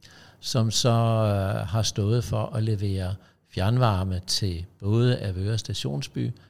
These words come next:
men også til, øh, andre steder uden for Avedøre Stationsby. Så fjernvarme handler om, at man har nogle steder, hvor man producerer varme, og så bliver det kørt ud i nogle rør, der ligger i jorden, og så kører det op i de enkelte husstande,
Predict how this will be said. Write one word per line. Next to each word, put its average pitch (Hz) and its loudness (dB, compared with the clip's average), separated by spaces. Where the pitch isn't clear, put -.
men 101 -4
også 104 0
til, 101 -4
øh, - -4
andre 117 2
steder 110 2
uden 131 6
for 98 -4
Avedøre 92 -2
Stationsby. 95 -6
Så 107 2
fjernvarme 131 0
handler 127 2
om, 113 -2
at 117 -2
man 101 0
har 117 -2
nogle 107 0
steder, 117 2
hvor 135 0
man 98 0
producerer 151 -2
varme, 156 0
og 117 -4
så 147 0
bliver 131 -2
det 113 -2
kørt 107 0
ud 147 0
i 143 -2
nogle 101 -2
rør, 147 0
der 123 -8
ligger 104 -2
i 95 -2
jorden, 147 -4
og 120 -2
så 131 0
kører 113 2
det 101 2
op 113 2
i 113 2
de 101 -4
enkelte 101 -2
husstande, 151 -2